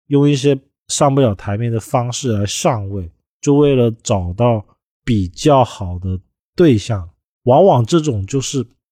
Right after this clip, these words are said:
八字里面辛金又带水的人，因为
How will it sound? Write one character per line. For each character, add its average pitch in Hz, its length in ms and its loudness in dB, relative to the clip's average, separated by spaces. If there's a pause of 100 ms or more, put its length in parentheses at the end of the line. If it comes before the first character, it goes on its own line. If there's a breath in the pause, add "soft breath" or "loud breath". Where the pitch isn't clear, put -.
(180)
八 160 220 0
字 156 240 -2
里 98 140 -2
面 120 280 -2 (100)
辛 175 460 -4
金 170 240 -2
又 165 120 4
带 135 280 0
水 107 480 -2
的 104 120 -4
人， 90 280 -8 (360)
因 175 100 2
为 185 80 2